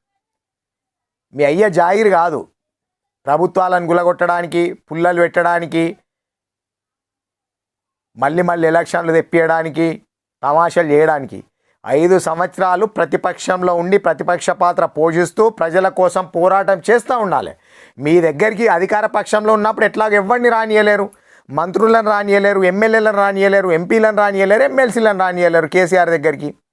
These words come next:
ఇప్పుడైనా సరే ప్రజలను కలవండి, కలిసి ప్రజల సమస్యలు ప్రభుత్వం ముందర పెట్టండి, పోరాటం చేయండి. ఎవడన్నా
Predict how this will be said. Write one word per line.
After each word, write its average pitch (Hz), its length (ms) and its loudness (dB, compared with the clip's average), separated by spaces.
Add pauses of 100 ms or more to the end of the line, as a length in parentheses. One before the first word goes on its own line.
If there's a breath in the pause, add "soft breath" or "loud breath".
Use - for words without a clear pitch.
(160)
ఇప్పుడైనా 254 480 0
సరే 233 440 2 (440 soft breath)
ప్రజలను 226 420 2
కలవండి, 254 640 0 (300)
కలిసి 190 260 0
ప్రజల 247 340 2
సమస్యలు 240 560 0
ప్రభుత్వం 240 540 -4
ముందర 247 260 0
పెట్టండి, 254 640 0 (320)
పోరాటం 262 480 2
చేయండి. 247 560 2
ఎవడన్నా 233 580 0